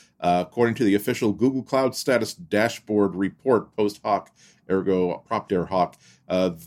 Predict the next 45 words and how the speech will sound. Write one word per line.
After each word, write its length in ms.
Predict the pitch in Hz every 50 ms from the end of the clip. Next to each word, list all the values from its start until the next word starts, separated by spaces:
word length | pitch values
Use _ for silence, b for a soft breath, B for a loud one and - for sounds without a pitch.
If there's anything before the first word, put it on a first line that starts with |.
| - _
quote, 320 | - - 156 147 123 - -
"The 120 | 107 101
root 260 | 98 143 175 165 -
cause 360 | - 147 156 156 147 135 -
was 200 | - 123 113 110
an 60 | 117 113
issue 260 | 135 147 151 - 147
in 160 | 143 135 120
our 180 | 120 107 107 -
automated 520 | 92 117 135 143 127 135 123 117 104 -
quota 380 | _ - 107 127 143 143 143 135
management 500 | 117 107 123 135 135 120 104 - 104 101
system, 400 | - - 113 113 - 131 127 123
which 220 | 107 101 98 - -
reduced 420 | 90 90 87 156 220 226 - -
capacity 680 | - 147 - 147 151 143 123 - 90 87 90 90 85 78 b b b b -
for 100 | 90 87
Google's 400 | 80 110 131 131 139 131 113 -
central 460 | - - 135 139 135 - 135 123 123
identity 440 | 120 101 - 110 107 110 104 110 107
management 480 | 92 90 101 107 101 92 - 92 87 -
system, 420 | - 98 90 - - 95 90 90 b b b b b _
causing 380 | - - 120 139 135 131 135 131
it 100 | 127 -
to 80 | - 98
return 500 | 98 90 - - 110 110 110 107 104 - - -
errors 480 | 101 107 107 107 104 104 101 95 - - _ _
globally. 540 | - 85 90 110 110 87 87 80 73 67 65 -
As 280 | - 78 82 82 -
a 40 | 82
result, 380 | 85 80 117 135 139 135 b b b b b -
we 120 | 107 104
couldn't 300 | - - 147 156 156 131
verify 500 | 98 117 120 117 113 - - 110 110 107
that 160 | 107 101 78
user 260 | 87 98 98 98 98
requests 640 | 92 95 92 _ - 87 85 85 - - - - -
were 200 | 87 95 - -
authenticated 760 | 92 92 - - 104 104 110 - - 104 98 95 95 92 -
and 180 | - 85 87 85
served 400 | - - - 180 180 175 156 - -
errors 480 | - 117 123 123 120 117 117 113 117 -
to 380 | _ - - 104 107 107 113
our 360 | - - 80 87 92 92 95 92
users." 580 | 80 71 80 92 85 73 69 62 58 - -